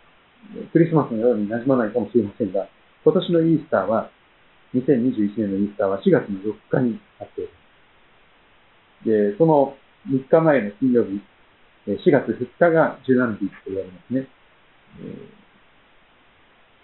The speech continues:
ー、イエス様が十字架に、えー、ついてくださったその受難日、金曜日の夜、あ、夕方までに取り下ろされていくことなんですが、今年の受難日は四月二日になっています。英語で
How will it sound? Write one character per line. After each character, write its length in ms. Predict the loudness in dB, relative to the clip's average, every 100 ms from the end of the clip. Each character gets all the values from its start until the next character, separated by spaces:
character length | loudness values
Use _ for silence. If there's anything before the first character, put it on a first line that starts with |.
| 2
ー、 40 |
イ 40 |
エ 80 | 2
ス 20 |
様 140 | 2 -6
が 140 | -6
十 140 | -6 -6
字 60 |
架 100 | -6 -8
に、 160 | -8 -12 _ _ _ -12
え 20 |
ー、 240 | -10 -8
つ 80 | -6
い 40 | -6
て 100 | -6
く 80 |
だ 60 | -10
さ 120 | -12
っ 40 | -18 _
た 140 | -16
そ 80 | -10
の 100 | -10
受 120 | -10 -10
難 180 | -10 -12
日、 80 | -20 _ _ _ _ -10
金 140 | -8
曜 60 | -8
日 80 | -10
の 120 | -6
夜、 120 | -6 -6 _ _ _ -8
あ、 200 | -8 -8 _ -20 -12 -4
夕 100 | -4
方 200 | -4 -8
ま 260 | -12 -12
で 80 | -8
に 140 | -4 -4
取 160 | -2
り 60 | -2
下 60 | -2
ろ 60 |
さ 80 | -6
れ 20 | -14
て 60 | -16
い 20 | -20
く 80 | -20
こ 80 | _
と 60 | -20
な 60 |
ん 20 | -20
で 40 | _
す 80 | _
が、 80 | -14 -14 _ _ _ _
今 100 | -2
年 140 | -2 -2
の 60 | -2
受 140 | 0
難 280 | -2 -2 -4
日 60 |
は 180 | -4 -4 -10 _ _ _
四 80 | -2
月 160 | -2 -4 -18 _
二 80 | -8
日 60 | -8
に 40 |
な 40 |
っ 60 | -12
て 80 | _
い 40 | _ _
ま 80 |
す。 80 | _ _ _ _ _ _ 0
英 80 | 4
語 100 |
で 80 | 4